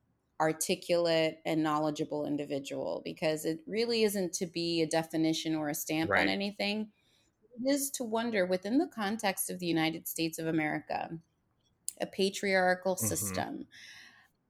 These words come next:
Speaker 1: in a profession with a predominant,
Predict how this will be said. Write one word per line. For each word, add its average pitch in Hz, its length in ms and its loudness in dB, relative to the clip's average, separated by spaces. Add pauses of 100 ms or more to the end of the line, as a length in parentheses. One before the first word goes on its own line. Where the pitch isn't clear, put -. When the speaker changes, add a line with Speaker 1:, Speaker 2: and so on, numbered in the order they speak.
(440)
Speaker 1:
in 233 220 6
a 254 60 2
profession 185 840 2
with 175 340 0 (240)
a 170 540 2
predominant, 180 1000 2